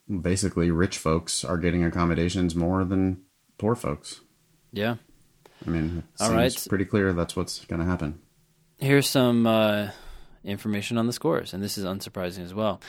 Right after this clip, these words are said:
Speaker 2: The average score gained for second-time accommodated extra time test takers was two point seven four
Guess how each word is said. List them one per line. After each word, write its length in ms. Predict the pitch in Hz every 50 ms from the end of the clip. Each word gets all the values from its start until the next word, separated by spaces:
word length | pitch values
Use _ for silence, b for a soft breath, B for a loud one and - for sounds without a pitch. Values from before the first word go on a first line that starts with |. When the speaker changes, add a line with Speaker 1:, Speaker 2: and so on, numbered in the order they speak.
| B B B B B -
Speaker 2:
The 140 | 135 139
average 360 | 127 135 147 170 190 240 220 -
score 300 | - - - 165 156 127
gained 320 | 110 110 101 101 107 113 -
for 180 | - - 113
second-time 840 | 101 - - - 147 143 - 175 156 143 - 135 120 117 117 117 -
accommodated 840 | - - - - - - 123 127 131 131 120 123 120 117 117 113 95
extra 300 | - 113 113 - - 123
time 260 | 113 120 110 101 98 98
test 240 | - - 127 -
takers 360 | - 127 120 117 123 113 104 107
was 200 | 101 98 95 -
two 220 | - - - 131
point 300 | - - 123 113 95 -
seven 340 | - - 113 107 107 107 98
four 600 | - - - 104 98 92 87 87 92 104 113 -